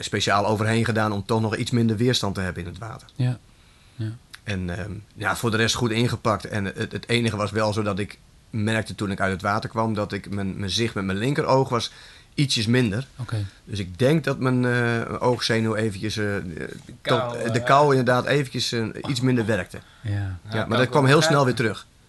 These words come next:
Speaker 1: Ja. En ik kom er volgens mij in de film ook, kom ik boven en dan mijn kaken zitten gewoon vast. Dat is gewoon,
Speaker 3: Ja,
Speaker 1: eh,
Speaker 3: dat
Speaker 1: ik,
Speaker 3: zei
Speaker 1: vrij
Speaker 3: je
Speaker 1: snel
Speaker 3: ook,
Speaker 1: als het
Speaker 3: ja.
Speaker 1: koud is, met fietsen ook, dan, eh, dan wordt er iets minder makkelijk gesproken.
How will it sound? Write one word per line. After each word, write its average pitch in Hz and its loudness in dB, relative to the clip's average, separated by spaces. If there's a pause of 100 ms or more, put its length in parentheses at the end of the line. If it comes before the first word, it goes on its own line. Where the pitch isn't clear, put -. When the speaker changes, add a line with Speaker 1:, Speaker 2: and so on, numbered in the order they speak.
(500)
Speaker 1:
Ja. - -2 (160)
En 123 4
ik 117 0
kom 123 2
er 110 2
volgens 120 2
mij 120 2
in 117 2
de 113 2
film 123 2
ook, 113 2
kom 117 0
ik 107 0
boven 120 4
en 113 2
dan 107 0
mijn 101 -4
kaken 95 -2
zitten 101 -6
gewoon 101 -4
vast. - -2
Dat 85 -8
is 90 -8
gewoon, 95 -6
Speaker 3:
Ja, 101 -6
Speaker 1:
eh, 104 -4
Speaker 3:
dat 101 -8
Speaker 1:
ik, - -12
Speaker 3:
zei 107 -6
Speaker 1:
vrij 127 4
Speaker 3:
je 123 4
Speaker 1:
snel 110 0
Speaker 3:
ook, 120 2
Speaker 1:
als 113 2
het 104 -4
Speaker 3:
ja. 131 6
Speaker 1:
koud 135 4
is, 139 -2 (380)
met 107 -4
fietsen 117 2
ook, 123 0
dan, 104 -2
eh, 104 -2 (720)
dan 107 0
wordt 104 -4
er - -10
iets 113 -4
minder 110 0
makkelijk 104 -2
gesproken. 107 -4